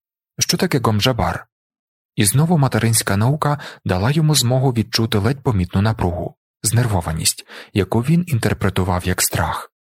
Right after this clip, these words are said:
Джесіка підійшла до вікна, широко розсунула штори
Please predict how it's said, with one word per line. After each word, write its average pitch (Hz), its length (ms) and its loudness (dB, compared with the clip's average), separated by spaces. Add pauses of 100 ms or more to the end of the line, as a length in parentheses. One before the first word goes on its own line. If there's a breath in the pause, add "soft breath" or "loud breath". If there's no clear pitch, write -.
(760)
Джесіка 139 500 0
підійшла 95 480 0
до 101 100 0
вікна, 101 520 -2 (320 loud breath)
широко 147 440 2
розсунула 104 560 2
штори 87 460 0